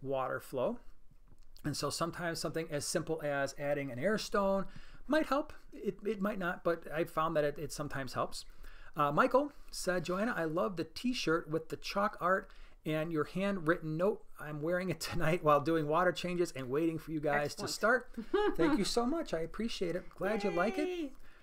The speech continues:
Speaker 1: Uh, thank you for the support. All right, Katie says, "Have been battling green hair and other algae for a few months.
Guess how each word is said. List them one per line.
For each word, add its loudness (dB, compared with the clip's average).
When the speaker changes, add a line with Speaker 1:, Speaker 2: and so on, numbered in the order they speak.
Speaker 1:
Uh, -6
thank -2
you 0
for -10
the -6
support. -4
All 0
right, -2
Katie 2
says, -8
"Have -6
been -4
battling 2
green 0
hair 0
and -4
other 2
algae 2
for -4
a -4
few -4
months. -6